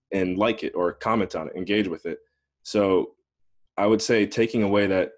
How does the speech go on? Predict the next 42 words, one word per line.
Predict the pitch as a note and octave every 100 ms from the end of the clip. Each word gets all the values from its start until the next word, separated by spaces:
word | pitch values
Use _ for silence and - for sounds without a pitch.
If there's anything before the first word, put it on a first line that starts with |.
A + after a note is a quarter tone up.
| _
when | G#2 G2+
you | G2
think | G#2+ G#2+
about | G2 -
posting | - G2+ - G#2
daily, | F2+ F2+ G#2+
taking | G#2+ F#2+ G2+
away | G2
the | G2+
fear | - G2+ G2+
of, | F#2 G2+
"Am | G#2
I | F#2+
gonna | G2+ F#2+
be | F#2
annoying | F#2 F2+ F2+ G2+ G#2+ G#2
my | F2+
network?" | F2+ - G#2 -
for | A2
example, | G#2 A2 A2 B2+ B2+ _ _ _ -
you | A2
can | A#2
just | G2+
move | G2+ G#2+ F#2+
beyond | G2+ F#2+ F#2+
that | F2 -
fear, | - F#2 G2+ G2+ - _ _ _ _
you're | G2 F#2
golden. | - F2+ F2+ D2 - -
'Cause, | D2+ D2+ - - _ -
you |
know, | F#2+ F2+
that's | G2+ -
what | A#2 -
the | G2 F2+
real | G2 G2+ F2+ - _ _ F2+
masterminds | F#2 F#2 G2 F2 E2+
are | E2+
doing, | E2 F#2 F2+
is | D#2 -
just | - -
posting | - A2 G2+ -